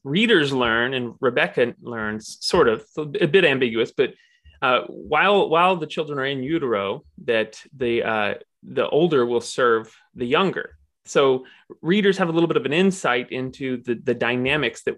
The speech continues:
will be present between these two brothers. Uh, shortly after two well-known episodes,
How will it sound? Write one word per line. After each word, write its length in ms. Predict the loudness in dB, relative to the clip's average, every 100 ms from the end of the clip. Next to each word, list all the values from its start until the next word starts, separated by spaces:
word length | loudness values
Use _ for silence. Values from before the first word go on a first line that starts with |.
| _
will 100 | -8
be 140 | -6
present 440 | -8 -2 0 0 -4
between 380 | -6 -6 -6 -4
these 240 | -4 -8
two 180 | -10 -4
brothers. 560 | 0 0 -2 -10 -16 _ _ _ -20 -4
Uh, 180 | 0 0
shortly 400 | 2 4 6 4
after 340 | 2 0 -2
two 220 | -2 -2
well-known 360 | 0 0 0 -2
episodes, 640 | -2 -4 -2 2 2 0